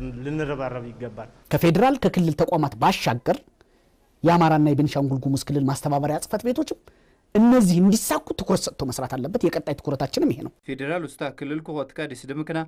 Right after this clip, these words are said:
Speaker 3: አማራሪ ክልል ውስታ ቤንሻንጉል ጉሙዝ ክልል ውጪ ስንሲው ጽፌት ንንካ ኬላ ጄሜል ስቱንኩ ሰላም ውስታ ልማትኩን ሰካ ሳኬትን አንታ እንሳክስ ትንዝኮ ፍንሾሱ ትኩት ኬላ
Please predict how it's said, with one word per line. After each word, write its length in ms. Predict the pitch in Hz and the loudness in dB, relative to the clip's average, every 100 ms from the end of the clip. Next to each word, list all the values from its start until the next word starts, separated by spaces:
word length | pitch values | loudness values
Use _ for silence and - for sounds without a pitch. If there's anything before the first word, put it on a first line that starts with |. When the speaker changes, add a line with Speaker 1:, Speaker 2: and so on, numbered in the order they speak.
| 139 | -10
Speaker 3:
አማራሪ 360 | 117 131 156 | -10 -6 -6
ክልል 300 | 156 147 143 | -8 -10 -8
ውስታ 300 | 143 - 156 151 | -10 -10 -12 -12
ቤንሻንጉል 480 | 135 156 156 131 151 | -8 -8 -8 -10 -10
ጉሙዝ 260 | 156 160 - | -10 -12 -12
ክልል 300 | - 139 151 | -12 -10 -8
ውጪ 260 | 131 123 123 | -10 -12 -14
ስንሲው 400 | 117 143 151 156 156 - | -12 -12 -10 -10 -12 -18
ጽፌት 360 | 131 151 156 | -14 -10 -8
ንንካ 320 | 156 156 160 | -6 -6 -6
ኬላ 220 | 156 160 156 156 | -8 -6 -8 -8
ጄሜል 340 | 135 135 135 131 | -10 -10 -8 -12
ስቱንኩ 400 | - 160 151 165 165 | -12 -12 -12 -14 -12
ሰላም 320 | - 131 135 | -8 -6 -6
ውስታ 260 | 139 - 165 | -8 -10 -8
ልማትኩን 480 | 147 135 131 156 131 | -6 -8 -10 -10 -10
ሰካ 240 | 135 120 147 - - | -12 -8 -8 -8 -10
ሳኬትን 520 | 135 131 131 127 160 | -10 -10 -10 -8 -6
አንታ 280 | 156 151 - _ | -6 -8 -12 _
እንሳክስ 420 | 127 123 123 123 | -16 -10 -10 -10
ትንዝኮ 320 | 127 117 117 110 - | -14 -16 -12 -14 -12
ፍንሾሱ 500 | - 175 160 147 131 | -10 -8 -8 -10 -12
ትኩት 340 | - 156 165 - | -14 -14 -14 -12
ኬላ 180 | 165 | -8